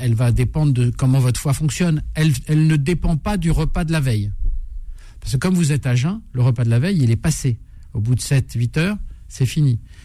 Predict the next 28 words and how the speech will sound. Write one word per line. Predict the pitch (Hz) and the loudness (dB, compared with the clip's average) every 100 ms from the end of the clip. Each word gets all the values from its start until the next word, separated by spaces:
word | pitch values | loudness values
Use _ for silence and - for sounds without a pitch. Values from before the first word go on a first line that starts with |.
| - | -2
Mais | 127 | 0
si | - | 2
vous | 214 165 | 2 2
avez, | 151 151 | 2 0
par | 143 127 | 0 2
exemple, | 127 147 127 113 | 2 2 2 0
et | |
je | 107 | 0
sais | - 160 | 0 -2
qu'il | - | 0
y | |
a | 107 | 0
beaucoup | - 147 | 0 -2
d'auditeurs | 127 120 143 | -2 -2 -4
qui | - | -4
posent | 120 131 - | -4 0 0
ces | 110 | 0
questions, | 113 107 - 214 - - - - | -4 -6 -6 -8 -10 -20 -12 -4
lorsque | 208 - - | -2 -2 -2
vous | 175 156 143 | 0 0 2
avez | 151 147 151 | 2 2 2
une | 127 | 0
glycémie | 123 139 143 131 127 | 0 -2 0 2 4
à | |
jeun | 120 123 120 - - | 4 2 0 -4 -12
qui | - | -2
est | 113 | 2
augmentée, | 110 117 110 156 214 | 2 2 0 0 -2